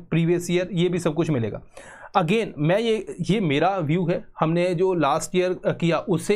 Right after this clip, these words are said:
एक इम्प्रूवमेंट दी कि भाई मंथली दे दें ताकि बच्चे को बहुत ज़्यादा टाइम वेस्ट ना हो। पहले क्या होता था वीकली आते थे, अब मंथली उसको हमने कन्वर्ट इसीलिए किया है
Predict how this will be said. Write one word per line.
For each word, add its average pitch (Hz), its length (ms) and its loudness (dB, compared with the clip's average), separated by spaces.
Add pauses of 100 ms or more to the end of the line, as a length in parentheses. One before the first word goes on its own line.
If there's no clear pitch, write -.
एक 190 200 2
इम्प्रूवमेंट 175 500 2
दी 175 140 0
कि 202 160 0
भाई 208 160 0
मंथली 175 400 0
दे 175 100 2
दें 180 120 -2 (280)
ताकि 196 180 2
बच्चे 185 220 2
को 196 140 2
बहुत 143 320 2
ज़्यादा 175 180 2
टाइम 170 240 2
वेस्ट 175 260 0
ना 180 60 2
हो। 180 140 2
पहले 165 320 0
क्या 175 120 2
होता 165 160 0
था 202 80 0
वीकली 151 380 0
आते 113 200 -2
थे, 113 120 -14 (440)
अब 226 220 2
मंथली 170 400 2
उसको 175 200 0
हमने 170 200 0
कन्वर्ट 151 360 2
इसीलिए 180 520 2
किया 147 240 2
है - 100 -6